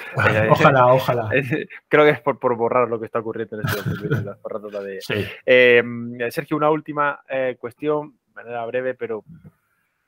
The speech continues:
Speaker 2: hace, eh, varios episodios, en el dieciséis, de
Speaker 1: Mm.
Speaker 2: España, Geopolítica, Gran Estrategia, con Javier Jordán,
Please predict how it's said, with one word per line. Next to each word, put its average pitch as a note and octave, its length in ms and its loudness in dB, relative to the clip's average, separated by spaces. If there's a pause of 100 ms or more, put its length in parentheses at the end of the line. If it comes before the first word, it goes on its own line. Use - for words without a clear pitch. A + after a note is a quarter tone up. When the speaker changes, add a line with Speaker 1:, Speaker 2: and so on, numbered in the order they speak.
(140)
Speaker 2:
hace, B2 800 -4
eh, A2+ 60 -14
varios A#2 360 -10
episodios, C#3 600 -6
en G#2+ 60 -10
el G2+ 80 -14
dieciséis, A#2+ 680 -10
de - 220 -20
Speaker 1:
Mm. E3 460 -2
Speaker 2:
España, A2+ 440 -16
Geopolítica, G#2+ 640 -16
Gran G#2 160 -14
Estrategia, G#2 540 -18
con G#2+ 120 -20
Javier G#2 260 -16
Jordán, A2 320 -16